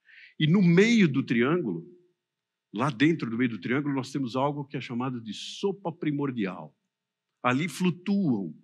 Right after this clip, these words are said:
as soluções e flutuam os problemas. Quando um problema se conecta com uma solução, esse, e, e o político é esperto o suficiente ou inteligente o suficiente para capturar isto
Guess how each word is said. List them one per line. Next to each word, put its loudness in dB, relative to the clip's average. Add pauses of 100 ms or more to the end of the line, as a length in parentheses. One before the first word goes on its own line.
as -10
soluções -8 (580)
e 4
flutuam 0
os -8
problemas. -6 (400)
Quando 0
um -2
problema 4
se -2
conecta 0
com -4
uma -2
solução, -4 (1300)
esse, -4
e, -2
e -2
o -4
político -4
é -4
esperto -4
o -12
suficiente -12 (320)
ou -4
inteligente -4
o -8
suficiente -12 (520)
para 0
capturar -6
isto -8